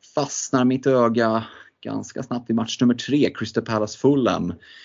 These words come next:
Eh, än så länge när vi spelar in tisdag kväll så går det liksom inte att titta på procenten här, för den är ju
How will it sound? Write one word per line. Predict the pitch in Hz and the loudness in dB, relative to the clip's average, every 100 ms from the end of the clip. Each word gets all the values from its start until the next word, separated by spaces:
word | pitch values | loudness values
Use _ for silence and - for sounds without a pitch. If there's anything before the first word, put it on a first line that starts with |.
| - _ | -20 _
Eh, | 101 98 92 92 90 87 123 | -4 0 0 0 0 0 2
än | 120 | 2
så | 131 | 4
länge | 123 110 | 4 4
när | 107 | 2
vi | 113 | 0
spelar | 120 127 113 | 2 2 2
in | 98 95 | 2 -4
tisdag | 98 95 101 | -8 -8 -4
kväll | - 110 | 2 0
så | 90 98 90 | 0 -6 -6
går | 98 101 | 0 2
det | 95 | 2
liksom | 92 98 | 0 -6
inte | 90 | -8
att | 85 | -8
titta | 101 - | -10 -6
på | 92 92 90 87 | -6 -2 -2 -2
procenten | - 92 113 107 95 95 | -4 0 0 2 -2 -4
här, | 87 82 | -4 -6
för | 90 | -6
den | 92 92 | -4 -4
är | 87 | -4
ju | 87 87 | -2 -4